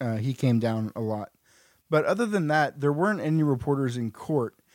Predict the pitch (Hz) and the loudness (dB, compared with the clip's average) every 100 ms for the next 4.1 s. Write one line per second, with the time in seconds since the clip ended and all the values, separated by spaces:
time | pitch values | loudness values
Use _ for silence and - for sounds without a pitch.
0 | _ _ 156 156 170 196 214 175 165 - | _ _ 0 2 2 2 0 0 0 2
1 | 165 165 147 135 135 131 135 135 127 - | 2 2 -2 -2 2 2 2 -2 -2 0
2 | 135 135 127 123 117 120 120 _ _ - | 2 2 0 -4 -4 -6 -10 _ _ -2
3 | 156 151 - 143 127 127 - 135 127 127 | 0 0 0 2 4 2 0 2 2 0